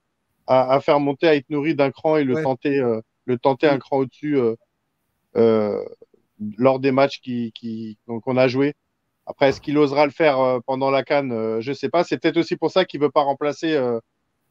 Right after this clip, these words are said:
Speaker 1: qu'il veut pas remplacer, euh, Gouiri parce qu'il a, il a cette option-là, euh, dans, dans, dans, dans ses joueurs.
Speaker 2: Mhm.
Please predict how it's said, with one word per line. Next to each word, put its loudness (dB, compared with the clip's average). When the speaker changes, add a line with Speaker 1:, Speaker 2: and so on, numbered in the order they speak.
Speaker 1:
qu'il -4
veut 4
pas 2
remplacer, -4
euh, -2
Gouiri -6
parce -6
qu'il -4
a, 4
il -2
a 2
cette -4
option-là, -4
euh, -6
dans, 2
dans, 0
dans, 0
dans -2
ses 0
joueurs. 0
Speaker 2:
Mhm. -10